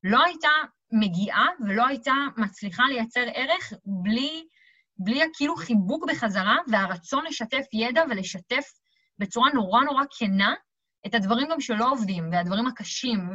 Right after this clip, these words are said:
ולי זה נותן את, את כל המוטיבציה והכוח בעולם לעשות את מה שאני עושה, וזה איזשהו, לי עכשיו קצת הזדמנות כזאת להגיד תודה ענקית ל-, לקהילה הזאת, ל-, לכם, כי זה לא היה קורה בלעדיכם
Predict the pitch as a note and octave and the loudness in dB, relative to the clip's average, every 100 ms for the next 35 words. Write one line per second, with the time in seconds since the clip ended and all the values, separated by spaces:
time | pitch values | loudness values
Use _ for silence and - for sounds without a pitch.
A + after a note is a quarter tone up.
0 | F3 F3+ - _ _ G#3+ G3+ C#4+ G4 B3 | -2 -2 -4 _ _ -4 0 0 -2 -2
1 | G#3 F#3+ A#3 A3 _ - F3 _ - C4+ | -2 -2 -2 -4 _ -14 -14 _ 2 2
2 | A#3+ F3+ G3 F#3 F3+ A#3+ C4+ G3+ E3+ - | 4 0 -2 -2 -2 -4 -2 0 -2 0
3 | G#3+ G#3 F#3+ F3 F3+ F#3+ E3+ F#3 F3+ F#3 | 0 0 0 0 0 0 -2 -8 -8 -8
4 | F3 F#3+ E3+ E3+ G3+ C#4 - _ _ _ | -6 -6 -6 -4 -2 -2 -4 _ _ _
5 | _ _ _ _ _ G3 E3+ G3+ F3+ G#3 | _ _ _ _ _ -8 -2 -2 2 2
6 | B3 - E4 A3+ - A3+ B3+ D4 D4+ C#4+ | 2 -4 -8 -10 -2 0 2 2 0 -4
7 | - C4 C4 A3+ A#3 A#3+ D#4+ D#4 C#4 A3+ | -2 -2 0 2 4 4 2 -2 -2 0
8 | G3 G3+ A#3+ A3 A3+ C#4+ A3+ F3 - F4+ | 0 0 -2 2 4 4 2 -4 -6 -6
9 | - - - G3 F#3 G3 - G3+ G3 C#4+ | -6 -14 -8 -6 -6 -10 -6 0 4 4
10 | C#4+ F#3+ F#3 F#3 G3 F#3 G3+ - - C#4 | 2 -6 -8 -10 -8 -8 -6 -6 -2 0
11 | F#3+ E3+ - G#3+ F#3+ F3 F3+ G3 F#3+ B3 | 0 -6 -8 -6 -6 -6 -6 -4 0 4
12 | C4 - F#3+ F3+ F3 F3 E3 - F3 | 2 0 -6 -6 -6 -6 -6 -6 -4